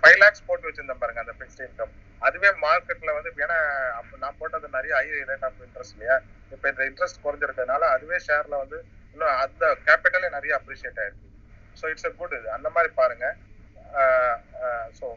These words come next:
உங்களோட rate of return கம்மியா இருக்கும். If it, if you are okay with that one,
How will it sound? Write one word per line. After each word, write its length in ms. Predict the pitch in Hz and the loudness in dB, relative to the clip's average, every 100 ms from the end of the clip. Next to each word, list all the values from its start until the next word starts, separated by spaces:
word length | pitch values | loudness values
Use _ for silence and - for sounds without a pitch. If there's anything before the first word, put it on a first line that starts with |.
| - 127 | -14 -16
உங்களோட 260 | 147 143 | -10 -4
rate 300 | 131 131 185 | -2 2 6
of 120 | 208 | 4
return 300 | - 151 151 - | 2 -6 -8 -4
கம்மியா 280 | - 143 | -6 -2
இருக்கும். 300 | 131 - 160 - - - | -4 -4 -12 -12 -20 -18
If 260 | 156 - | -18 -4
it, 60 | 165 | -4
if 300 | 156 143 - | -4 -12 -2
you 40 | |
are 120 | 147 131 | -2 0
okay 220 | 165 - 214 | -2 4 2
with 160 | 185 | 6
that 160 | 170 170 | 2 4
one, 180 | 170 | -2